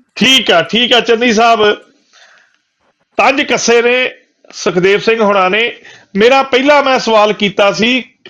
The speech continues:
ਅਜੇ ਤਿੱਕਰ ਕੇਂਦਰ ਸਰਕਾਰ ਨੇ ਕੋਈ ਵੀ, ਅ, ਰਾਹਤ ਪੈਕੇਜ ਜਿਹੜਾ ਆ ਉਹਦਾ ਐਲਾਨ ਨਹੀਂ ਕੀਤਾ। ਅਜੇ ਤਿੱਕਰ ਕੋਈ ਵੀ ਕੇਂਦਰ ਸਰਕਾਰ ਵੱਲੋਂ ਮਦਦ ਨਹੀਂ ਆਈ।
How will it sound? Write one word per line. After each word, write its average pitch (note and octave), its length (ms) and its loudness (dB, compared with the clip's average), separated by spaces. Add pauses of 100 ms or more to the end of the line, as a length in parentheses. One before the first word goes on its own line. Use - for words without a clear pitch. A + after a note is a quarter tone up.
(120)
ਅਜੇ B3 220 2
ਤਿੱਕਰ A3+ 640 0 (120)
ਕੇਂਦਰ G#3 320 -2
ਸਰਕਾਰ F#3+ 540 0
ਨੇ F#3+ 220 -2
ਕੋਈ A3+ 440 -2
ਵੀ, A3 440 -2 (680)
ਅ, D3+ 120 2 (100)
ਰਾਹਤ E3+ 440 2
ਪੈਕੇਜ F#3+ 560 -2
ਜਿਹੜਾ F3+ 480 2
ਆ F#3 320 0
ਉਹਦਾ F#3+ 460 0
ਐਲਾਨ D#3 320 0
ਨਹੀਂ C#3+ 460 -6
ਕੀਤਾ। F#3+ 500 -2 (100)
ਅਜੇ F#3 220 0
ਤਿੱਕਰ F3+ 440 -4
ਕੋਈ G#3+ 460 0
ਵੀ G3+ 280 0
ਕੇਂਦਰ F3+ 400 -2
ਸਰਕਾਰ F3 520 -2
ਵੱਲੋਂ F3 320 0
ਮਦਦ D#3 520 -2
ਨਹੀਂ E3+ 440 -2
ਆਈ। F3 320 -2